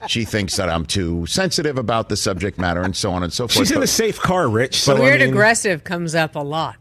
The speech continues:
Speaker 1: So,
Speaker 3: Really.
Speaker 1: <laughs> uh, unfortunately for you, T J,
Speaker 2: Okay.
Speaker 1: we did not commute
Speaker 2: Oh,
Speaker 1: together
Speaker 2: yeah.
Speaker 1: today.
Speaker 2: When I pulled into the parking structure,
Speaker 1: Oh.
Speaker 2: I saw her. I was like, "Oh."
Speaker 1: However, it does not mean that I am bereft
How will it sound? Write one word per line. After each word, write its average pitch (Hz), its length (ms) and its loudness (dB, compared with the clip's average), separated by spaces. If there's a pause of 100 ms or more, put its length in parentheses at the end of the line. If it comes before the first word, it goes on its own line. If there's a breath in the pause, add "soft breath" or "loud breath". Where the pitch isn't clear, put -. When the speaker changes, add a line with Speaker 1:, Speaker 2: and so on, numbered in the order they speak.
Speaker 1:
So, 165 320 0
Speaker 3:
Really. 160 440 -4 (200)
Speaker 1:
<laughs> - 200 -18
uh, 143 280 0 (180)
unfortunately 160 920 0
for 135 280 -2
you, 117 400 0
T 87 220 -4
J, 65 340 -6 (160)
Speaker 2:
Okay. - 540 0
Speaker 1:
we 147 240 0
did 131 260 0
not 135 540 -2 (560)
commute 147 340 -2 (140)
Speaker 2:
Oh, 147 300 2
Speaker 1:
together - 140 6
Speaker 2:
yeah. 113 200 4
Speaker 1:
today. 190 460 -6
Speaker 2:
When 185 140 2
I 220 100 2
pulled 220 280 0
into 185 160 2
the 147 120 2
parking 135 420 0
structure, 117 400 2
Speaker 1:
Oh. - 20 4
Speaker 2:
I 117 60 4
saw 127 320 2
her. 110 200 0
I 147 60 2
was 120 100 0
like, 101 200 0
"Oh." - 360 -4 (120)
Speaker 1:
However, 214 580 -2 (580 soft breath)
it 156 160 -2
does 202 200 0
not 180 260 0
mean 165 300 2
that 120 120 0
I 120 200 2
am 107 500 0 (320)
bereft 127 720 -2